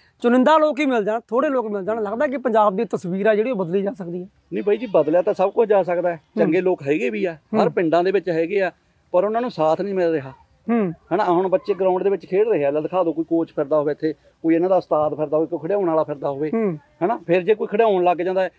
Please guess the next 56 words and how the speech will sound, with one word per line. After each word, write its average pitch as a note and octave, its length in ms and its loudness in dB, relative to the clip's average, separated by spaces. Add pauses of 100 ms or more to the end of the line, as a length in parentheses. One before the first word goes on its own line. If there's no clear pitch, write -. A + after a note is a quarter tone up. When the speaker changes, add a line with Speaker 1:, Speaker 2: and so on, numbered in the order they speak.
(160)
Speaker 2:
ਇਹ G3 80 2
ਯਾਰ G#3+ 140 2
ਕੋਈ G3 140 0
ਆਪਦਾ F3 180 2
ਫਾਇਦਾ C#3 280 -2
ਚੱਕਦਾ G2+ 300 -6
ਹੋਊਗਾ। F2+ 240 -12 (320)
Speaker 1:
ਹੂੰ। G3+ 180 0
Speaker 2:
ਇਹ G3+ 100 2
ਤਾਂ E3+ 300 2
ਇਹ F3 80 2
ਚੀਜ਼ਾਂ D3+ 240 -4
ਕਰ C#3+ 80 -4
ਰਿਹਾ, F3 120 -6
ਆਪਣੇ A3 300 -4
ਸਾਥ D#3 320 0
ਨਹੀਂ A#2+ 100 -8
ਮਿਲ G#2 120 -6
ਰਿਹਾ G2 160 -6
ਬਾਈ G#2 140 -8
ਜੀ। D3+ 120 -2
Speaker 1:
ਹੂੰ। - 320 -6
Speaker 2:
ਸਭ G#3+ 200 2
ਕੁਛ B3 180 0
ਹੋ E3+ 120 0
ਸਕਦਾ F#2 280 -8
ਹੈ। - 300 -10
Speaker 1:
ਹੂੰ। F3 160 -4 (280)
Speaker 2:
ਠੀਕ E3 140 -2
ਹੈ A3 40 -2
ਨਾ? A3 200 -2
ਜਦੋਂ E3 200 2
ਹੁਣ G3+ 100 0
ਨਸ਼ਾ F3+ 340 0
ਇੰਨਾ F#3 220 0
ਹੋ E3 160 -2
ਸਕਦਾ D3+ 320 -2
ਹੈ, F#3+ 160 0 (140)
Speaker 1:
ਹੂੰ। A3 220 0
Speaker 2:
ਠੀਕ E3+ 140 2
ਹੈ G#3+ 40 0
ਨਾ? A3 80 0
ਨਸ਼ੇ F3+ 260 0
ਵਾਲੇ F3+ 140 4
ਕਰਨ E3 220 0
ਵਾਲੇ F3+ 180 -2
ਸ਼ਰੇਆਮ E3+ 380 -2
ਫਿਰ D#3 160 -4
ਰੱਖਦੇ C3+ 320 -6
ਆ, G3 140 0 (200)
Speaker 1:
ਹੂੰ। G#3+ 100 -2
Speaker 2:
ਤੇ G3 60 0
ਇਹਨਾਂ A3 140 0
ਬੱਚਿਆਂ F3 340 0
ਵੱਲ E3+ 220 4
<clears throat> G#3 280 -2